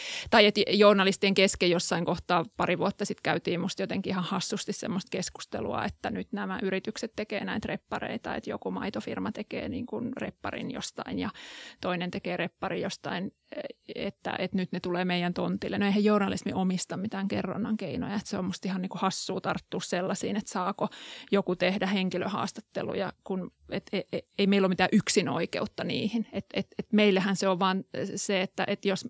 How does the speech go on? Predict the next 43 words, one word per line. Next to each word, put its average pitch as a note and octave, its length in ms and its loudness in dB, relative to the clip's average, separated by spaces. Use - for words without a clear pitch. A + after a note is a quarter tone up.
jos G3+ 240 2
mä, F#3+ 80 -2
silloin G3+ 240 2
kun F#3 80 -6
toimin G3 240 6
sisältömarkkinoinnissa, A#3 1160 4
niin G#3 260 2
silloinhan G#3 320 4
mä F#3+ 80 2
mietin, G3 480 2
niillä G3 260 2
sisällöiden G3 680 4
niin F#3+ 140 0
kuin F#3+ 200 0
funktio F3+ 600 2
oli F3+ 140 0
se, F3 200 0
että, F#3 320 -4
että F#3+ 180 -4
ne F3+ 40 2
rakentaa F3+ 460 -2
sen F3+ 160 -2
yrityksen F#3 720 -2
brändimielikuvaa. - 840 -4
Sitten - 220 -4
jos G3 100 -2
me G#3 100 2
kirjoitetaan F#3+ 520 2
samasta G3 360 -2
yrityksestä G3 520 -2
Hesarissa, F#3 440 -4
niin F#3+ 100 0
meidän F3+ 160 0
tehtävä F3+ 340 -2
ei F3 120 0
ole - 60 -4
rakentaa G3 440 -4
sen G3 200 -4
yrityksen - 460 -4
brändimielikuvaa, - 840 -6
vaan - 120 -6
käsitellä - 440 -6
sitä - 300 -6